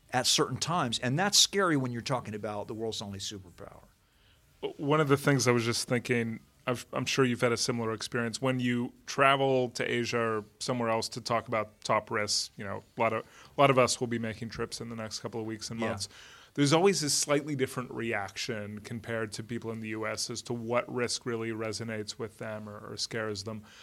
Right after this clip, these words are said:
Speaker 2: I have a feeling this year the one that, that people abroad are gonna just be like, "Wow, is, <laughs> is the, the U S domestic politics?"
Speaker 1: I think it's true, and, you know, I, I, I go to Japan. We, you know, we have an office in Tokyo, and we, um, and,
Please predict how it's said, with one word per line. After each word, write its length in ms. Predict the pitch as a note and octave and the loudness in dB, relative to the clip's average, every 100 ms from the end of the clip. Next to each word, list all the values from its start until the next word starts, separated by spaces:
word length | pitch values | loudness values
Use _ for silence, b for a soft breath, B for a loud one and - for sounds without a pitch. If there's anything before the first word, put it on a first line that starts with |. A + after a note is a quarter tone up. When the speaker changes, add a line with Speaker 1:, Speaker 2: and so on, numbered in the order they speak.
| B B | B B
Speaker 2:
I 60 | C#3+ | 2
have 100 | D3 | 2
a 60 | |
feeling 380 | D3 D3+ C#3 B2+ | 2 2 2 2
this 200 | A#2+ A#2+ | 0 0
year 160 | B2+ A2+ | 0 0
the 80 | A2 | 0
one 260 | G#2+ A2 | -4 -6
that, 280 | A2 G#2 G2+ | -6 -8 -8
that 220 | A#2 G2+ | -10 -8
people 580 | - A2+ A#2 A2 G#2+ G#2+ | -8 -6 -4 -4 -4 -6
abroad 680 | A2 G#2 A2+ A2+ A2 G#2+ G#2+ | -8 -8 -2 2 2 0 -2
are 100 | G#2 | -6
gonna 280 | G2+ G#2+ G2 | -8 -10 -10
just 360 | G#2 G#2+ - | -10 -10 -10
be 100 | - | -10
like, 220 | G#2+ G2+ G2+ | -10 -10 -12
"Wow, 560 | G#2 G2+ G2+ G2+ F#2+ G#2 - | -10 -6 -4 -4 -4 -10 -6
is, 320 | A#2+ A#2 - - | -2 0 0 0
<laughs> 80 | |
is 240 | - C#3 C3+ | 0 2 0
the, 300 | B2 C3 B2 | -2 -2 -2
the 160 | A#2+ | -4
U 220 | A#2+ A#2+ A2 | -2 -2 -2
S 200 | A2+ - | -4 -8
domestic 480 | A2+ A2+ - A#2+ | -8 -10 -10 -12
politics?" 500 | - A2+ A#2 - A#2 - | -10 -10 -10 -14 -8 2
Speaker 1:
I 100 | F3 | 2
think 240 | F#3 G#3+ | 2 -2
it's 220 | G3 C3+ - | -2 -2 -4
true, 260 | - D#3 | -4 -6
and, 180 | B2+ A#2 | -6 -8
you 60 | A#2+ | -6
know, 240 | A#2 A#2 | -6 -6
I, 180 | A#2 A#2+ - B2+ - - | -6 -8 -10 -18 -10 -2
I, 320 | C3 C3 B2+ | 2 2 2
I 160 | A#2+ B2+ | 0 0
go 200 | B2 B2+ | 4 4
to 160 | A#2 G#2+ | 4 0
Japan. 720 | G2+ A2 A#2+ A2 G#2+ G#2 G#2+ | -4 -4 -4 -2 -4 -6 -8
We, 140 | A2 | -8
you 140 | G#2+ G#2+ | -8 -8
know, 100 | G2 | -4
we 140 | G#2+ | -4
have 160 | A#2 G#2+ | -2 -2
an 80 | G#2+ | 0
office 380 | A2 G#2+ G#2+ | -2 0 0
in 80 | G#2 | 0
Tokyo, 460 | - A2 G2+ G#2 F#2+ | -2 -4 -4 -4 -4
and 100 | G2 | -4
we, 240 | G2+ F#2+ - B B B B | -6 -8 -12 B B B B
um, 400 | A2 G#2 G2+ F#2+ G#2+ | -2 0 0 -4 -8
and, 220 | G2 | -8